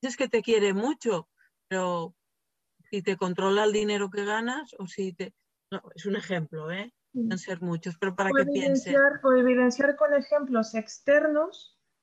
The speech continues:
Speaker 1: Sí.
Speaker 2: que sean iguales a lo que le ocurre a ella,
Speaker 1: Sí.
Speaker 2: pero que gracias al vínculo emocional que tiene, no es capaz
Speaker 1: Sí.
Speaker 2: de identificar en su pareja.
Speaker 1: Sí.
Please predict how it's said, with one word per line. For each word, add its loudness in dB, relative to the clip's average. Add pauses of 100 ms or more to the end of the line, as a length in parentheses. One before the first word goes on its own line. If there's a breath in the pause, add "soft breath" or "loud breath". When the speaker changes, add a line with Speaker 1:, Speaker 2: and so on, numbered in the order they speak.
(160)
Speaker 1:
Sí. -2 (200)
Speaker 2:
que 2
sean 2
iguales 2
a 0
lo 0
que -2
le 0
ocurre 0
a 4
ella, -4 (460)
Speaker 1:
Sí. -2
Speaker 2:
pero -2
que -2
gracias 0
al 2
vínculo -4
emocional -4
que -2
tiene, -2 (180)
no -2
es -8
capaz -4
Speaker 1:
Sí. -4
Speaker 2:
de 0
identificar -4
en -2
su -8
pareja. -2
Speaker 1:
Sí. -10